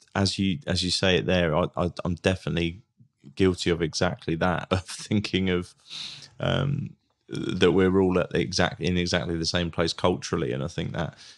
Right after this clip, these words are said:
sort of speaks to kind of your, um, your kind of experiences, like having, having traveled as much as you have and seen what you've seen. I think it's a, it's really interesting context to add,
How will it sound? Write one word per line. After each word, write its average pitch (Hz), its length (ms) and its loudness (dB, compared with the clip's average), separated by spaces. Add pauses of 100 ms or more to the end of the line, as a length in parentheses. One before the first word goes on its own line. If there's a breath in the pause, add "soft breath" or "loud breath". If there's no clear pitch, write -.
(180 soft breath)
sort 71 320 0
of - 120 -16 (120)
speaks - 420 2
to 90 120 -4
kind 87 220 -6
of 85 80 -6
your, 90 360 4
um, 87 240 2 (760 soft breath)
your 98 140 2
kind 95 180 2
of 87 60 2
experiences, 90 840 0
like 87 200 -4
having, 85 440 -2
having 87 280 -4
traveled 87 400 0
as 80 140 -2
much - 280 -4
as 80 120 -4
you 82 100 -2
have 82 360 0
and 82 140 -6
seen 82 380 -2
what 78 140 -6
you've 85 120 -4
seen. 85 380 -2
I - 40 -6
think - 360 -6 (420 soft breath)
it's - 240 -2
a, 80 200 0 (180)
it's 87 240 -6
really 82 280 -2
interesting 82 600 -4
context - 600 -2
to - 180 -2
add, 82 320 -2